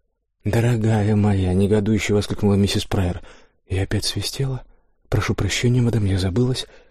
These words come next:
Я ведь решила не делать этого в вашем присутствии. Где же вы научились свистеть, мисс Килдер?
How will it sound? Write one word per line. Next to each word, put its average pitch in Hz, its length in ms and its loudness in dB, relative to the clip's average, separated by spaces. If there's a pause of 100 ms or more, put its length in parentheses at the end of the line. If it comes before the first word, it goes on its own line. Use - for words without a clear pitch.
(140)
Я 110 140 4
ведь 107 140 2
решила 104 320 2
не 98 160 2
делать 107 260 4
этого 101 220 2
в 82 40 -4
вашем 95 280 -2
присутствии. - 640 -2 (760)
Где 127 220 2
же 131 80 0
вы 139 100 0
научились 143 600 0
свистеть, - 600 -4
мисс 123 220 2
Килдер? - 480 -6